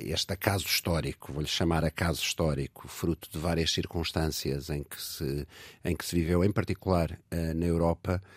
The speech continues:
de se ter construído uma, uma imagem de acantonar os católicos à direita, eh, e, eh, eh, e, e, e nós que est-, que nos situamos no centro-esquerda ou na esquerda, eh,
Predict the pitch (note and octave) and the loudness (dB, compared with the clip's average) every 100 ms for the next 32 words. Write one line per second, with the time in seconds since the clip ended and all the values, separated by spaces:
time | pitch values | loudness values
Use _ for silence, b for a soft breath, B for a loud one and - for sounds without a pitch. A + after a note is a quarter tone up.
0 | b b b E2+ G2+ G2 G2 - - G#2+ | b b b -2 4 6 6 2 4 4
1 | - G2+ - - G2 F2+ E2+ D2 D2+ C#2 | 4 2 2 -2 2 4 4 2 -2 -4
2 | - E2 E2 D#2 D#2 D2 D2+ - E2+ E2+ | -6 -4 -2 0 0 -2 -4 -6 -2 2
3 | F2 E2+ F2 E2+ F2+ G2 G#2 b b b | 4 4 4 4 2 0 0 b b b
4 | - D#2+ F#2 F#2 F#2 F#2 F2+ D#2 - F#2 | -10 -4 2 6 6 6 4 2 2 2
5 | - F#2+ F#2 F2+ D#2+ D#2 - - F2+ - | 4 4 6 6 4 0 -2 -8 -12 -8
6 | F#2 - F#2 E2 D#2+ - D#2+ D#2+ E2+ F2+ | -6 2 4 4 2 0 2 4 6 4
7 | F2+ F#2 F#2 b b b b F#2+ F#2 F2 | 4 0 0 b b b b 2 4 4
8 | - - F2+ F#2 F#2+ - - F2+ F2 F2 | 2 0 4 6 4 2 2 2 2 0
9 | - - F2+ F2 F2 E2 B B B - | -2 -2 -2 0 -2 -6 B B B -2
10 | F#2+ - G2 F2 G2+ G2 F#2+ G#2+ G#2+ G2 | -2 0 0 0 0 0 4 8 8 6
11 | - - - - F#2 - - G2+ F#2 F2 | 2 -4 -6 -4 -2 -2 2 4 6 4
12 | D#2+ - F2 - F#2 - - G#2 E2+ E2+ | 0 -2 -2 0 0 2 4 4 6 2
13 | - - F#2+ F#2 G#2 A2+ b b b - | 0 4 4 6 4 2 b b b -2
14 | F#2+ F#2+ F#2+ | 2 4 4